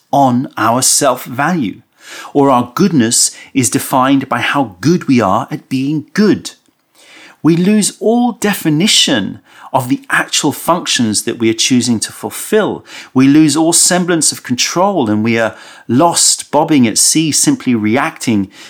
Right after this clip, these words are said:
to waves of non-stop information thrown at us, which we use to judge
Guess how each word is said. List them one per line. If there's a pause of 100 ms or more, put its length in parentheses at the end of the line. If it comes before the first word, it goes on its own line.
(200)
to
waves
of
non-stop
information
thrown
at
us, (320)
which
we
use
to
judge